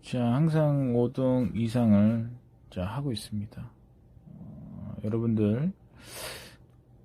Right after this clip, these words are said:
어, 요번 주 산신령 구백오 회, 자, 예상 분석을 마치면서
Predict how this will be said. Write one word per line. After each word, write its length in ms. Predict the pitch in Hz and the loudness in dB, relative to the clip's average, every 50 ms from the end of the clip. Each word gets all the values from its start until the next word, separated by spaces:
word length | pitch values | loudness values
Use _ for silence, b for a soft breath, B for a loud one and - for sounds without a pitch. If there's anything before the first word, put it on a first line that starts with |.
| - - _ - - - - - - _ _ - - | -20 -20 _ -20 -20 -20 -20 -20 -20 _ _ -20 -14
어, 300 | - 90 95 95 95 101 | -10 -6 -4 -2 -2 0
요번 320 | 107 110 113 123 127 135 - | 0 0 0 0 0 0 -2
주 460 | - 107 104 104 113 123 143 165 165 - _ - - _ - _ - | 0 2 4 4 4 4 0 -4 -6 -8 _ -20 -20 _ -20 _ -20
산신령 800 | - - 156 151 160 151 - 151 139 120 110 98 90 92 104 104 - - | -6 -2 0 0 0 0 0 0 2 4 4 2 2 0 -4 -8 -12 -12
구백오 480 | - 120 123 117 110 - 104 101 101 | -4 0 2 2 2 2 0 0 2
회, 400 | 95 92 92 95 107 131 151 - - - - - - - - - - - - - - - - | 2 2 2 0 0 -2 -4 -8 -12 -20 -20 -20 -20 -20 -20 -20 -20 -20 -20 -20 -20 -20 -8
자, 280 | - 92 87 87 87 | -4 -4 -2 -2 0
예상 840 | 90 90 95 101 107 110 110 - 131 123 127 131 135 139 143 147 143 - - | 0 2 4 4 4 2 2 0 -2 -2 -2 -2 -2 -2 -4 -6 -8 -8 -4
분석을 400 | 110 104 101 - 117 110 110 107 | -2 -2 0 0 -2 0 2 4
마치면서 960 | 104 98 92 92 - - 110 101 98 101 - - 98 90 95 117 151 180 | 4 4 4 2 -2 0 2 2 2 2 0 0 0 2 2 2 0 -2